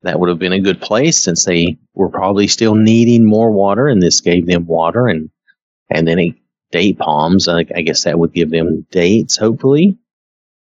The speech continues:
depending on whether or not those were ready and ripe. You'll notice the Lord gives them their first, uh, covenant, kind of a light version covenant, just saying, just the beginning,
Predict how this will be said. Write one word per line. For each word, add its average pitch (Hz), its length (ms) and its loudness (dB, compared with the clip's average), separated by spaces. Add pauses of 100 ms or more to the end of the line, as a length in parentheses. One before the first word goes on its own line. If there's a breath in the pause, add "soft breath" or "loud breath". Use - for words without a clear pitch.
depending 104 400 0
on 98 340 0
whether 92 220 2
or - 20 0
not 87 260 -2
those 87 220 0
were 85 260 2
ready 90 380 2
and 82 100 0
ripe. 87 360 -2 (600)
You'll 143 120 0
notice 208 320 2
the 123 100 0
Lord 123 400 2
gives 107 220 0
them 110 180 2
their 90 220 2
first, - 880 0 (640)
uh, - 200 -2
covenant, 127 720 0 (220)
kind 110 220 -2
of 92 80 -2
a 92 40 0
light 87 680 -2 (560 soft breath)
version 110 880 2
covenant, 104 600 -2
just 87 220 -2
saying, 90 400 2
just 87 260 -2
the 85 80 -2
beginning, 113 920 2